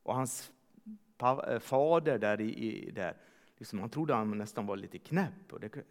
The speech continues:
jag vet inte, dåre och geni, det är väldigt nära. Men så fann han sanningen i Romarbrevet. Läs de här första tre kapitlen i Romarbrevet.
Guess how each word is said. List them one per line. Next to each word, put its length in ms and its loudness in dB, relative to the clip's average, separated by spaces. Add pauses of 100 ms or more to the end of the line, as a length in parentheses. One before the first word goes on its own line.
(140)
jag 140 -4
vet 140 0
inte, 240 -6 (160)
dåre 580 6
och 180 2
geni, 360 2
det 120 2
är 40 2
väldigt 320 0
nära. 520 0 (3750)
Men 200 -4
så 160 -6
fann 680 -2
han 240 -12
sanningen 840 -6
i 120 -12
Romarbrevet. 880 -12 (140)
Läs 240 -6
de 120 -8
här 80 -8
första 340 -10
tre 260 -8
kapitlen 560 -12
i 20 -12
Romarbrevet. 800 -12